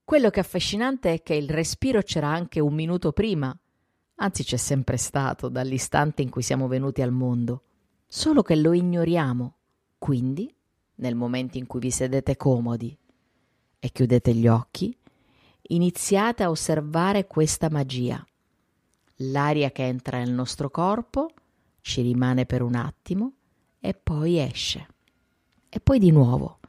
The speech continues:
aria che entra, aria che esce.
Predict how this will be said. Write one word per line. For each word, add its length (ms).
aria 380
che 120
entra, 560
aria 400
che 320
esce. 400